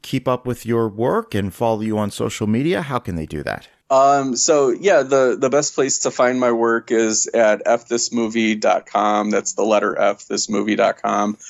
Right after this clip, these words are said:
Speaker 2: I write usually one to two articles a week, and then I'm on podcasts every once in a while, usually about once a month on average. Um, and then you can follow me on Twitter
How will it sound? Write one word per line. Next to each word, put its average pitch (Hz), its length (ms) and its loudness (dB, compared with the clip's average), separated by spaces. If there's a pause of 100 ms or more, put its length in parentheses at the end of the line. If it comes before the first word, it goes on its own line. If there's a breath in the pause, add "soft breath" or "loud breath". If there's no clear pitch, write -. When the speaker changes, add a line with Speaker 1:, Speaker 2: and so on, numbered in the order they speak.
(240 loud breath)
Speaker 2:
I 110 100 2
write 117 500 2
usually 117 360 0
one 110 240 0
to 113 80 -2
two 110 260 0
articles 107 560 0
a 104 60 -2
week, 107 340 0
and 107 180 0
then 107 120 2
I'm 104 160 0
on 101 160 0
podcasts 107 680 0
every 104 200 -2
once 104 240 -4
in 110 80 -2
a 107 40 0
while, 107 460 2
usually 107 300 0
about 98 200 0
once 104 220 -4
a 101 60 -6
month 104 260 -4
on 104 160 -2
average. 107 600 -4 (460 loud breath)
Um, 120 320 2
and 131 200 -2
then 139 160 0
you 139 100 -2
can 139 160 -4
follow 131 300 2
me 135 260 -4
on 120 240 0
Twitter 131 680 0